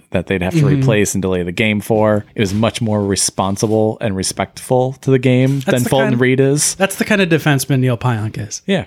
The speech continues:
Speaker 1: good for him. He's a respectful and responsible defenseman.
Speaker 2: And then we have deja vu review.
Speaker 1: The teams, I'm so tired of talking about Columbus.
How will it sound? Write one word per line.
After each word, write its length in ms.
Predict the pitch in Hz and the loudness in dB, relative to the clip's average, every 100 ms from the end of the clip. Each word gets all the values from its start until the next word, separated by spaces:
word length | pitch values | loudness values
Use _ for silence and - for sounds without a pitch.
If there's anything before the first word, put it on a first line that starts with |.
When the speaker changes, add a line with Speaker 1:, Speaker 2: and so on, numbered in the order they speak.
| - | -2
Speaker 1:
good 120 | 143 | -2
for 120 | - | 0
him. 200 | 139 82 | -2 -2
He's 160 | 92 110 | -2 0
a 60 | |
respectful 800 | 113 110 - 113 - 110 110 110 - | 0 -2 -2 -2 -2 -2 0 -2 -6
and 140 | 101 | -6
responsible 500 | 98 - 90 - - | -6 -4 -6 -8 -16
defenseman. 600 | - - - - - 120 _ - | -14 -14 -14 -14 -14 -14 _ -4
Speaker 2:
And 300 | 156 160 160 | 0 2 2
then 260 | 170 165 160 | 2 2 2
we 120 | 175 | 2
have 640 | 165 165 175 156 - - _ _ 160 151 | 2 2 2 0 -4 -16 _ _ -14 -4
deja 400 | 175 160 165 156 | 2 2 4 4
vu 220 | 151 160 | 4 4
review. 500 | 151 151 175 151 107 - - | 4 4 4 2 -2 -8 -2
Speaker 1:
The 120 | 135 | -2
teams, 720 | 131 135 120 123 117 - - - - | 0 -2 0 0 -2 -6 -12 -14 -12
I'm 100 | 98 | -4
so 280 | - 123 | 0 0
tired 340 | 120 87 85 78 | 0 -4 -4 -6
of 80 | 73 | -8
talking 300 | 82 71 73 | -10 -10 -14
about 220 | 76 76 | -18 -18
Columbus. 600 | 80 71 73 - - | -18 -18 -16 -12 -12